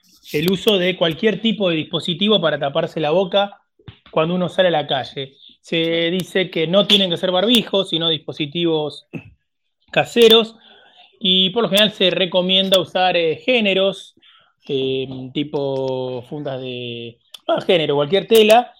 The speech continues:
con por ahí un papel, eh, absorbente adentro que toque eso a la cara, para luego tirar eso y seguir usando siempre la misma tela.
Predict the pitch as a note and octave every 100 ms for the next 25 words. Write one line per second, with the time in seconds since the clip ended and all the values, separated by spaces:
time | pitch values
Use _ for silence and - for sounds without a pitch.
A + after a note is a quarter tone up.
0 | _ _ - A3 G3+ - E3+ F3+ F#3 E3+
1 | E3 D#3 D3 C#3 - A#3 E3 D#3 D3+ C#3+
2 | C#3 C3 _ _ _ _ _ C#3+ C3+ C3
3 | C3+ C3+ C3+ C3 B2 - D3+ E3+ F3+ D#3+
4 | D#3+ D3+ F#3 F#3 F#3 F#3+ F3+ - C#3 D3
5 | D3 D3+ C#3 C#3+ C#3+ F#3+ G#3 A3+ A3 D3+
6 | C3+ D3+ D3+ D3 D3 D3 D#3+ D#3 F#3 D3+
7 | C3+ C3 B2+ D3+ C#3+ C#3 C#3+ C#3+ C3 C#3+
8 | C#3+ C3+ C#3 C#3 C#3 C#3 A2+